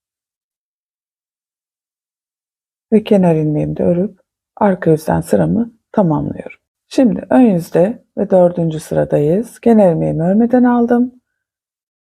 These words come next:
Üç tane ters örüyorum. İpimi arkaya aldım. Bu ilmeğimi örmeden sağ şişimi aldım.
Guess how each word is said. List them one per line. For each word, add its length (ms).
Üç 240
tane 360
ters 360
örüyorum. 760
İpimi 300
arkaya 420
aldım. 400
Bu 80
ilmeğimi 420
örmeden 720
sağ 260
şişimi 360
aldım. 300